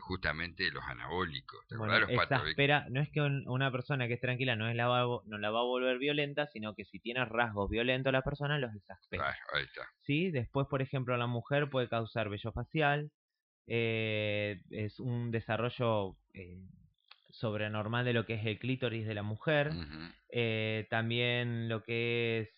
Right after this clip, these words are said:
Speaker 2: eh, afecta todo lo que es la estructura también de la
Speaker 1: Ujú.
Speaker 2: mujer.
Speaker 1: Dice que se le nota mucho en la carretilla, puede ser,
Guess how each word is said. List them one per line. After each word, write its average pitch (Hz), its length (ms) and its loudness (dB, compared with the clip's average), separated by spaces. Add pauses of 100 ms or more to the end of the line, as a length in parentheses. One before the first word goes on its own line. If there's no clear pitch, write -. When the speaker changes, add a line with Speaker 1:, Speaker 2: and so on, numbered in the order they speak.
(120)
Speaker 2:
eh, 98 560 -4 (420)
afecta 110 520 -4
todo 123 120 0
lo 113 120 0
que 113 80 -6
es 104 120 -8
la 107 80 -4
estructura 104 680 2
también 101 240 -2
de 95 80 2
la 98 80 0
Speaker 1:
Ujú. 101 80 -2
Speaker 2:
mujer. 98 300 -4
Speaker 1:
Dice 131 240 4
que 123 100 4
se 110 160 2
le 104 140 2
nota 113 280 2
mucho 127 300 -4
en 107 60 2
la 95 120 2
carretilla, 85 760 0
puede 92 240 2
ser, 120 440 4